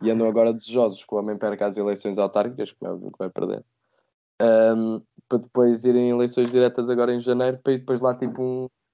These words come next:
Miguel Pinto Luz, que é outro que também perdeu, eh, vinte minutos no Mel, a, a, no fundo a dizer, "Epá, como eu adoro o,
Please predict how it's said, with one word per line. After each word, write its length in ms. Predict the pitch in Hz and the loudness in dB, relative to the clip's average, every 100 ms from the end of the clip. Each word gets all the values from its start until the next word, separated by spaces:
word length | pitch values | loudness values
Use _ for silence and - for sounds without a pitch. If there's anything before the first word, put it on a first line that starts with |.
| _ - | _ -4
Miguel 320 | 120 123 123 | -2 4 2
Pinto 280 | 123 123 123 | 2 -6 -2
Luz, 180 | 120 - | -4 0
que 100 | 127 | 0
é 40 | |
outro 400 | 123 135 117 107 | 4 2 0 -6
que 100 | 104 | -8
também 300 | - 113 113 | -6 -2 -4
perdeu, 600 | 107 117 117 120 101 95 _ _ _ _ _ _ | -2 -4 0 0 0 -4 _ _ _ _ _ _
eh, 380 | - 110 104 104 - | -4 0 0 -2 -6
vinte 420 | - 110 120 113 | -16 -2 -2 0
minutos 440 | 117 117 120 104 - | 0 2 2 0 -2
no 100 | 110 | 2
Mel, 580 | 110 110 120 135 - - | 4 4 4 2 0 -6
a, 60 | - | -2
a, 500 | 123 123 - 123 127 | 0 0 2 2 4
no 220 | 123 123 | 2 -2
fundo 300 | 123 131 127 | 0 2 2
a 40 | |
dizer, 340 | 127 131 113 107 | 4 4 4 4
"Epá, 460 | 135 127 107 104 - _ _ | 2 4 0 0 -4 _ _
como 340 | - - 113 | -14 -4 2
eu 140 | 117 117 | 4 4
adoro 560 | 110 113 113 117 120 _ _ _ _ _ _ 120 | 4 4 4 2 -4 _ _ _ _ _ _ -6
o, 800 | 117 117 117 117 117 113 113 | -2 0 -2 -2 -2 -4 -6